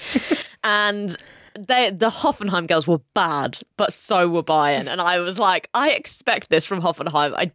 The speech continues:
don't expect it from Bayern." And they're just, it's just really stodgy in possession all the time. And it feels like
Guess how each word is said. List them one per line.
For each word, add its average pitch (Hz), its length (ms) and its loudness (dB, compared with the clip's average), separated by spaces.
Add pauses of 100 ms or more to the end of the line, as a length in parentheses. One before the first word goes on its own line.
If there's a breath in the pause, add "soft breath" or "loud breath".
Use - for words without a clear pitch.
(100)
don't 185 300 2
expect - 380 -2
it - 100 0
from - 100 -20
Bayern." 170 300 0
And 190 100 -2
they're 240 120 4
just, - 260 0 (340 loud breath)
it's - 220 0
just 403 320 2
really 240 880 4 (240)
stodgy 202 840 2
in 170 280 2
possession 160 840 0 (180)
all 180 280 4
the 165 120 0
time. 156 640 0
And 160 340 2 (460 loud breath)
it - 160 -2
feels 208 440 2
like - 540 2